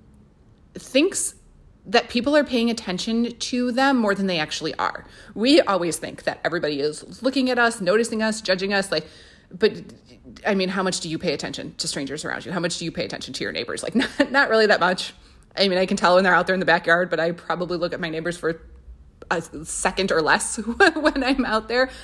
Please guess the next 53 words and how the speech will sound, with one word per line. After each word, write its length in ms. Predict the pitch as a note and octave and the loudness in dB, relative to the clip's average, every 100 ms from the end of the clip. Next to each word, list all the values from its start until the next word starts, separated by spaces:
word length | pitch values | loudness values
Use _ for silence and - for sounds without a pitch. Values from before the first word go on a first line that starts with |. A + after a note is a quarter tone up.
| - | -8
I 40 | A#3 | 0
just 200 | C4+ C#4 | 0 4
don't 160 | C4+ | 2
pay 180 | - F3 | 2 0
that 140 | E3 D3+ | 2 0
much 140 | E3 | -2
attention 360 | D3+ C#3+ D#3+ C#3+ | -4 -6 -6 -8
to, 340 | - D3 D3 - - - - | -8 -8 -8 -12 -20 -20 -8
you 120 | E3+ | -4
know, 200 | C3+ C#3 - | -2 -4 -4
other 260 | - D#3 | -2 -2
people. 440 | - - D#3 - B1 | -4 -10 -10 -8 -6
We, 120 | E3+ | -8
we 220 | C#3+ F3 | -8 -6
really 380 | F3+ F3 G#3 F#3 | -4 2 2 2
don't. 280 | C#3 - - - - - | -4 -6 -14 -16 -20 -6
So 200 | E3+ E3+ | 0 2
other 180 | G3+ A#3+ | 4 2
people 200 | A#3+ G#3+ | 4 2
are 80 | F3+ | 4
not 180 | D#3+ | 0
paying 260 | - F3+ E3+ | 0 -4 -4
attention 300 | D3+ F3 F3 | -6 -8 -8
to 100 | D3 | -10
you 300 | C3+ D#3+ C4 | -10 -4 0
as 120 | A#3 | 0
much 160 | F3+ D#3 | -2 -6
as 100 | D3+ | -8
you 60 | D#3 | -10
think 200 | D3 C#3+ | -12 -8
they 120 | F#3 | -4
are. 260 | A3+ F4+ - | -2 -4 -10
So 140 | - E3 | -8 -2
that's 200 | D#3+ F#3+ | 0 0
a 40 | |
good 140 | F#3+ | 0
way 140 | - A#3+ | 2 2
to 80 | F#3 | 0
just, 200 | - - | -4 0
like, 160 | G3+ | 2
let 160 | A3 - | 2 4
go 100 | F#3+ | 4
of 60 | |
that 140 | F3 - | 4 2
fear 160 | E3+ | 0
immediately. 440 | E3 D3 D3 F3 A#3 | 0 -2 -4 0 2
Like, 180 | G#3+ F#3+ | 0 0
nobody's 300 | D#3+ D#3 - | -2 -2 -6
noticing. 400 | C3 - - - - - - - - | -8 -8 -12 -14 -12 -12 -10 -10 -10
Just 240 | - - - - - - E3+ - | -10 -12 -14 -16 -16 -14 -6 -2
honest 300 | C#3 - - | -2 -2 -4
truth. 260 | - - - - - - - - - - | -6 -6 -12 -20 -20 -20 -20 -20 -14 -2
And 360 | G#3 F#3+ F#3 | 2 2 0